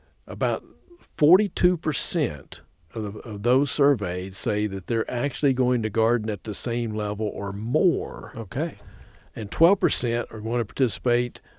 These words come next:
Speaker 1: a lot more.
Speaker 2: Mm.
Speaker 1: So, I mean, th-, this has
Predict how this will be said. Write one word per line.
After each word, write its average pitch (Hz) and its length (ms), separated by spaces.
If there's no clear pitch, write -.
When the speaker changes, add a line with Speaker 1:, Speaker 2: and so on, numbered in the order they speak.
Speaker 1:
a 107 100
lot 147 400
more. 85 460
Speaker 2:
Mm. 165 100
Speaker 1:
So, 151 420
I - 40
mean, 175 240
th-, 208 280
this 180 260
has 190 280